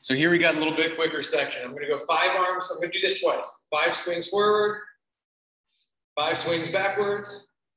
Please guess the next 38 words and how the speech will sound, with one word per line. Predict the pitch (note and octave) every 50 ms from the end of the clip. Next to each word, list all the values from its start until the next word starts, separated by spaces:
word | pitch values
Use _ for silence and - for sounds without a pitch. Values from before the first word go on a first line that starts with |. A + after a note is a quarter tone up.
| _ _ _ _ _ - _ _ _ _ _ _ _ _ _ _ _ - -
five | D#3 D3+ D#3+ E3 E3
out | E3 D3+ D3+ D3+
and | D3 B2+
across, | - E3+ F#3+ G3+ G3+ G3 - -
they're | D3 B2+
called | B2+ C3+ - -
chain | F3 F#3+ G3+ G3+ G3+
breakers. | G#3 G#3 G3+ G3+ G#3 G#3 G3+ G3+ G3 - - - - - _ _ _ _ _ _ _ _ _ _ _ _ _ _ _ _ _ _ -
Five | D#3 D3+ D#3+ F3 F3 F3
on | E3+ E3+
each | E3+ E3
side, | - - - E3 D#3 D#3 D3+ - E3
leg | E3 F3+ F3+
swings. | - - G#3+ A3 G#3+ G#3 G#3 G#3+ - - - - - - - _ _ _ _ _ _ _ _ _ _ _ _ _ _ _ _ _ _ _ _ _ _ _ -
Make | G3 B3 B3
sure | - C4+ C4 B3+
when | B3 A#3
you | A3+ A3
do | G#3+ G#3
leg | G3 G#3 G3+ G3+
swings | - G3 F#3+ F#3 D#3+ D#3+
that | - -
it | F3 E3+ -
stays | - - F3 E3 D3+ - -
straight | - F#3+ G3 G3 F#3+
on | F#3 D#3
the | - C3+
back | C#3+ D3 D3+ D3 -
side | - - D3+ D3 D#3 E3 E3
and | E3
they're | D3 D3 C#3+
not | C#3+ C#3 C#3+
doing | D#3 D3+
something | C#3+ - E3+ D#3 -
that | C3+ B2+
looks | C3 B2 - C#3
like | B2+ - -
this. | B2 A2+ - - - - - -